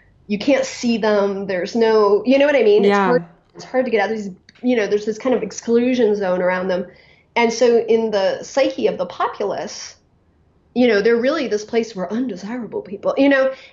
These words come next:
Speaker 1: I'm sure people have committed crimes, but, you know, Father Greg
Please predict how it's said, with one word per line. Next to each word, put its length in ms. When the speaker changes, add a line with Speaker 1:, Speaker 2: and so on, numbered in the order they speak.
Speaker 1:
I'm 140
sure 480
people 200
have 140
committed 340
crimes, 520
but, 360
you 140
know, 280
Father 380
Greg 640